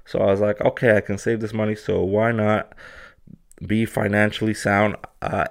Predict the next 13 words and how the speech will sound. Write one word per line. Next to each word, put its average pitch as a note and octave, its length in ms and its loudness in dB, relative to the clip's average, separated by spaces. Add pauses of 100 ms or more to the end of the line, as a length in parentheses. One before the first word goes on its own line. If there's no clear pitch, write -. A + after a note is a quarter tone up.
and G2+ 500 2
pay G2+ 220 -2
off G2 180 -2
the F2+ 100 -8
debt?" F2+ 320 0
So F#2+ 440 0 (400)
boom, G#2+ 340 6
the F#2+ 80 -4
credit G#2+ 360 0
card G#2 260 2
company G#2 460 -4
is D#2+ 180 -6
happy. B2 640 2